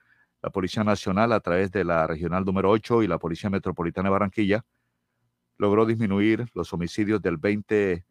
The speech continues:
al trece y veintiuno de septiembre, en comparación con el mismo periodo del año pasado.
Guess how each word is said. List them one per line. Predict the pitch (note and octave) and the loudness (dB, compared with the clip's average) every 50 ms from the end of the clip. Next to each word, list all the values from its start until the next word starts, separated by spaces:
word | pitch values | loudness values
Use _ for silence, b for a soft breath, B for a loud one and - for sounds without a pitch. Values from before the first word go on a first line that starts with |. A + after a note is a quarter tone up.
| _ _ _ _ _ _ - | _ _ _ _ _ _ -2
al | - D#2+ D#2+ D2 - _ _ _ _ _ _ _ _ _ _ _ _ | -2 -2 -2 -4 -8 _ _ _ _ _ _ _ _ _ _ _ _
trece | - A2 A#2+ B2 - - A2+ G#2 | 0 2 2 2 0 -2 -2 -2
y | F#2+ | 0
veintiuno | F2+ F#2 F2 D#2+ - G2+ G2 G2+ G#2 G2+ F#2+ F#2 | 0 -2 -2 -2 -4 -4 -2 -2 0 0 0 2
de | F2 E2+ | 0 0
septiembre, | E2+ - F#2+ E2 D2 _ - C3+ D3 C3 G#2+ G2+ A2 B2 _ _ _ _ - | -2 -4 -6 -8 -6 _ 0 0 0 2 2 0 0 -2 _ _ _ _ -4
en | F#2+ F2+ | -4 -2
comparación | F2 G2 F2 - G2 F#2 F2+ - - A2+ G#2+ | -2 -4 -2 0 0 0 0 0 -2 -2 0
con | G#2 G2 | 0 0
el | F2 | 0
mismo | F#2+ G#2 A2 G#2+ F2 | 0 0 0 -2 -2
periodo | F#2 F2+ G2 G2+ | 0 2 2 2
del | F#2+ F#2+ | 2 2
año | G2 G#2 F2+ | 0 0 0
pasado. | G2 F#2 - - A#2+ G#2+ F2+ D#2+ | -2 -2 2 4 4 4 4 2